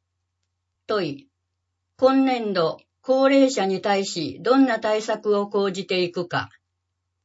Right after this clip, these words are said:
答え。市民病院の新病院基本構想の策定、事業所サロンの開設や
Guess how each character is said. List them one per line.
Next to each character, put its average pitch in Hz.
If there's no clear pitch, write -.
答 208
え。 120
市 -
民 277
病 262
院 185
の 160
新 262
病 247
院 180
基 214
本 262
構 269
想 190
の 175
策 175
定、 170
事 208
業 262
所 254
サ 247
ロ 233
ン 190
の 170
開 220
設 208
や 185